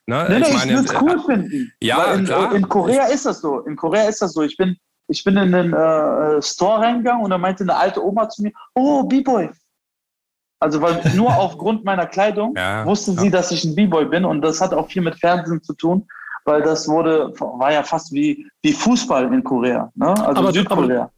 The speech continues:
Speaker 3: da, da, du beschreibst schon, es gibt ja schon auch, ähm, die ein oder andere kritische Stimme, ob das nicht ein Schritt zu weit ist für Breakdance, wenn's
Speaker 1: Nee,
Speaker 3: jetzt
Speaker 1: nein,
Speaker 3: olympisch
Speaker 1: weil,
Speaker 3: wird.
Speaker 1: nein,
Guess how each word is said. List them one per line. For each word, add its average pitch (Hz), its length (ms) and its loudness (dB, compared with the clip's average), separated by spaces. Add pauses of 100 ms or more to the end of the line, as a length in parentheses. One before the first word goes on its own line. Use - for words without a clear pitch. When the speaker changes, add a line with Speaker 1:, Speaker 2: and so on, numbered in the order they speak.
(140)
Speaker 3:
da, 180 240 -2
da, 190 160 0
du 180 80 -2
beschreibst 180 300 -2
schon, 185 100 -2
es 180 220 -4
gibt 190 180 -6
ja 180 80 2
schon 196 260 -2
auch, 170 340 -4
ähm, 160 420 -4 (420)
die 156 300 -10
ein 160 160 -2
oder 156 160 -2
andere 151 380 -2 (240)
kritische 165 340 -4
Stimme, 165 460 0
ob 156 140 -8
das 147 180 -4
nicht 156 80 -2
ein 160 80 -4
Schritt 151 200 -6
zu 143 140 -4
weit 156 220 -2
ist 151 120 -8
für 147 140 -6
Breakdance, 151 400 -4
wenn's 147 100 -2
Speaker 1:
Nee, 135 100 0
Speaker 3:
jetzt 127 100 0
Speaker 1:
nein, 120 80 0
Speaker 3:
olympisch 135 220 0
Speaker 1:
weil, 123 380 -2
Speaker 3:
wird. - 20 -6
Speaker 1:
nein, 110 120 -4